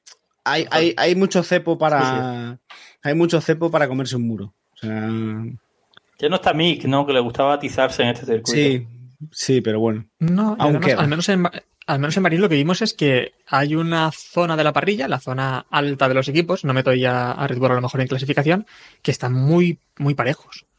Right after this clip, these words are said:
Speaker 3: Ferrari, Aston Martin y Mercedes se van a estar peleando posiciones en la clasificación, por lo tanto, Stroll es posible que salga muy arriba, por delante a lo mejor pues de, de Hamilton, por delante de Russell, por delante de los pilotos de Ferrari.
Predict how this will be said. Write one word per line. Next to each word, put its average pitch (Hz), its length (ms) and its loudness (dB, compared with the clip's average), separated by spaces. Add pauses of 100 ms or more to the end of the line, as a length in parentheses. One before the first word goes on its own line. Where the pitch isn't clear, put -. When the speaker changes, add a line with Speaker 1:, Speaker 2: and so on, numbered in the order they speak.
(100)
Speaker 3:
Ferrari, 135 640 0
Aston 139 340 0
Martin 139 440 0
y 139 60 0
Mercedes 139 400 0
se 190 60 0
van 190 100 2
a 196 40 0
estar 151 220 -2
peleando 117 880 0
posiciones 123 760 -2 (440)
en 139 100 0
la 123 80 2
clasificación, 123 640 -2
por 135 100 0
lo 120 60 -2
tanto, 135 340 -2 (600)
Stroll - 400 0
es 151 80 -2
posible 139 360 0
que 220 80 -2
salga 220 300 -2
muy 131 220 2
arriba, 160 360 0 (280)
por 131 160 0
delante 123 340 0
a 135 80 6
lo 135 80 2
mejor 143 220 -2
pues 175 160 0
de, 120 220 0
de 120 140 -6
Hamilton, 160 600 0
por 127 100 0
delante 120 260 -6
de 120 100 -2
Russell, 165 480 0
por 135 140 -2
delante 120 380 -4
de 120 160 0
los 127 100 -4
pilotos 127 260 0
de 120 40 -2
Ferrari. 160 360 2